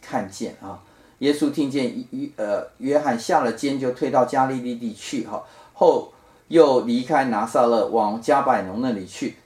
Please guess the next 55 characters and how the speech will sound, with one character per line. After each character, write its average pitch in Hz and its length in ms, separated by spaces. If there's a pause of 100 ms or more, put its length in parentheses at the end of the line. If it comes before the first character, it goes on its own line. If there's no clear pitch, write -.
就 147 220
住 196 240
在 156 180
那 160 200
里。 101 240 (200)
那 196 160
地 208 180
方 208 220
靠 208 200
海， - 260 (200)
在 139 260
西 220 280
布 214 100
伦 147 260
和 127 160
拿 123 200
弗 131 140
他 135 200
利 139 160
的 107 160
边 147 260
界 113 200
上。 - 260 (260)
这 170 140
是 147 200
要 147 200
应 160 220
验 135 240
先 160 260
知 156 160
以 123 200
赛 247 260
亚 139 120
的 123 100
话 143 260
说 135 400 (200)
：“西 240 400
布 247 140
伦 147 260
地、 151 280 (120)
拿 135 200
弗 139 200
他 151 240
利 131 160
地， 113 220
就 185 220
是 165 120
沿 131 260
海 107 240 (380)
的 147 100
路、 170 320 (140)
约 139 220
旦 120 280
河 101 220
外 123 240